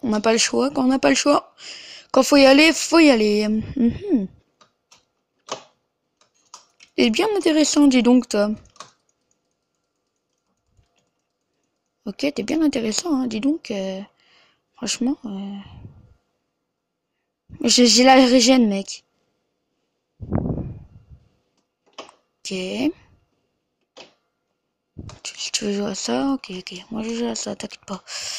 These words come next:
Ok, alors le mec veut jouer à l'arc. Mais moi, je joue à l'épée, moi. J'aime pas l'arc. Là, je suis nul. Je suis nul à l'arc.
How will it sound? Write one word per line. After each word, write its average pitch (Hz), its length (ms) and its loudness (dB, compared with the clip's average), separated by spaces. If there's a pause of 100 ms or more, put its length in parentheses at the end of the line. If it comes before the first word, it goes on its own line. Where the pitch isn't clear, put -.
(1700)
Ok, - 160 -2
alors 208 380 2
le 247 100 4
mec 302 400 4
veut 285 80 6
jouer 269 220 4
à 254 80 4
l'arc. 214 480 0
Mais 208 120 -4
moi, 311 180 4
je 277 120 -2
joue 285 140 4
à 330 100 6
l'épée, 339 340 4
moi. 208 400 2
J'aime 220 200 2
pas 311 160 4
l'arc. - 340 -8 (500)
Là, 262 120 2
je 262 40 -2
suis - 160 0
nul. 240 320 2 (100)
Je - 80 -16
suis 277 120 2
nul 294 240 6
à 254 60 -2
l'arc. 247 400 -6